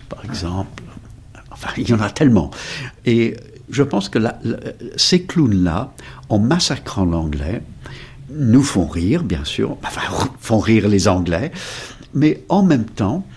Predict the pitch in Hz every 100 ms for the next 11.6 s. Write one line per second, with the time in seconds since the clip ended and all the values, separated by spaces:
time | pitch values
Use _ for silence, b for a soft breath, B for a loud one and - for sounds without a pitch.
0 | B B B - 139 123 127 - 139 117
1 | 113 139 185 - - - - - - 110
2 | 104 113 - - - - - - 120 -
3 | 135 - 107 117 117 131 117 107 92 -
4 | - - 104 92 85 80 76 113 139 -
5 | B B B - - 120 104 98 95 -
6 | 190 156 - - 78 - 202 - - B
7 | B B B - 127 113 110 117 131 -
8 | - - 143 131 185 240 226 - 147 135
9 | 131 - B B B B B - - -
10 | - - - - - - - - - -
11 | - - - 202 208 214